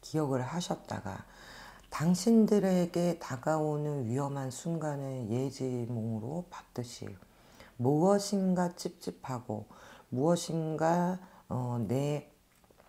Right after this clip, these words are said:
만족도가 떨어지려고 할 때는 한 번 정도는 만신들과 의논공론하는 거를 추천드리고,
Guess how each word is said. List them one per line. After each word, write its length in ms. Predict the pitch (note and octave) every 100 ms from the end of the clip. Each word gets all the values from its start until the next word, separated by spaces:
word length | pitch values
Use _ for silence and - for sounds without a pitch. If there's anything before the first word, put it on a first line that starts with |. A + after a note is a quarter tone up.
| - -
만족도가 760 | G2+ A2+ C#3 D3 - A#2 -
떨어지려고 640 | - F3+ F#3 D3 C3+ A2+ B2
할 200 | C#3+ -
때는 420 | A2+ A#2 A#2+ G#2+ - - -
한 260 | - G#3+
번 200 | G#3+ A#3
정도는 580 | G3+ F#3 F3+ E3 D#3+ D#3
만신들과 960 | G#2 G#2+ A2 C3 A#2+ A2+ G#2 - D#3+ G#3+ - - - - -
의논공론하는 1120 | A#2+ D3+ E3+ F3 D#3 D3 D3 C#3 D3 D3 C3
거를 280 | A#2+ A#2+
추천드리고, 960 | A#2 - - E3 A#2+ A#2 G#2+ A#2+ D#3